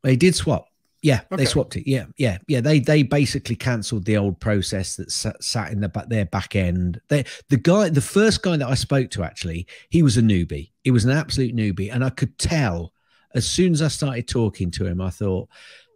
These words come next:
Speaker 1: "This
Speaker 2: Problem.
Speaker 1: is gonna be a long
Speaker 2: Yeah.
Speaker 1: conversation." And it was a long conversation with him. And he then went away and he said, "Oh, no, no, actually,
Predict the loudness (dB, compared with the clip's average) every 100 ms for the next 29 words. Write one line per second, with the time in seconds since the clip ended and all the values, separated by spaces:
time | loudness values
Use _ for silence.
0 | -8 0 0 2 -2 0 0 2 2 2
1 | 2 2 0 -2 -2 -2 -2 -4 -6 -8
2 | -10 -10 -14 _ _ -18 -2 -2 0 2
3 | 4 4 4 2 0 -4 -6 -6 -8 -8
4 | -10 -10 -8 -6 -6 -8 -20 -20 -2 2
5 | 4 4 2 4 4 2 0 0 0 0
6 | 0 -2 -4 -4 -2 0 2 0 0 -2
7 | -2 -2 -4 -8 -4 -2 -2